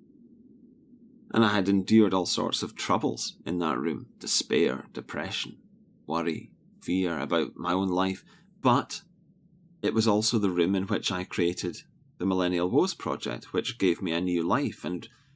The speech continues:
really fixed all those problems. So it was not a, a room that I associated with misery,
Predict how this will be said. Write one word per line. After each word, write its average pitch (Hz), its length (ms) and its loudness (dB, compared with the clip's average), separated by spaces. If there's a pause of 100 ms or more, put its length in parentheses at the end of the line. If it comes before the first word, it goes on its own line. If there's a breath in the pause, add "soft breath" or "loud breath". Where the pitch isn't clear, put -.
(160)
really 101 240 6
fixed - 420 0
all 101 140 2
those 80 220 -4
problems. - 600 -8 (2000)
So 147 320 8
it 139 180 -2
was 139 140 4
not 139 260 4
a, 87 140 2 (760)
a 101 120 2
room 107 180 8
that 95 160 0
I 85 460 0 (1040)
associated 104 600 4
with 85 140 -4
misery, 110 600 0